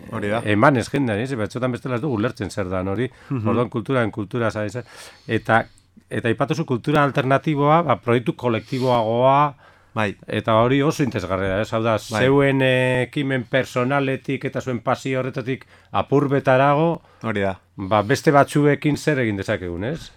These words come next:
Speaker 1: Bai, eh, hau izan zan, bueno, eh, esan dizut, bi mila hamairu, osea, bi mila eta hiru urtean hasi ginen Espresionkarekin, baina bi mila eta hamabian, eh, zure laguntzarekin eta Xabi Minguezen laguntzarekin,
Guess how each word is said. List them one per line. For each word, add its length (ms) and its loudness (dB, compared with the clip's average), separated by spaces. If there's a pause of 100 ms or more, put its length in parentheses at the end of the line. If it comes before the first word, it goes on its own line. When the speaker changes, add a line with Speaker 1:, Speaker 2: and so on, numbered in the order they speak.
(180)
Speaker 1:
Bai, 320 4
eh, 420 2
hau 220 2
izan 220 0
zan, 760 0
bueno, 380 -4
eh, 600 -4
esan 240 -4
dizut, 380 0
bi 140 2
mila 240 2
hamairu, 580 4
osea, 380 -2
bi 120 -4
mila 200 0
eta 120 0
hiru 280 4
urtean 320 4
hasi 180 0
ginen 220 2
Espresionkarekin, 680 0
baina 200 0
bi 100 0
mila 240 0
eta 120 -4
hamabian, 500 -4 (640)
eh, 140 -2
zure 260 -2
laguntzarekin 880 0
eta 200 -6
Xabi 320 -2
Minguezen 760 -2
laguntzarekin, 800 0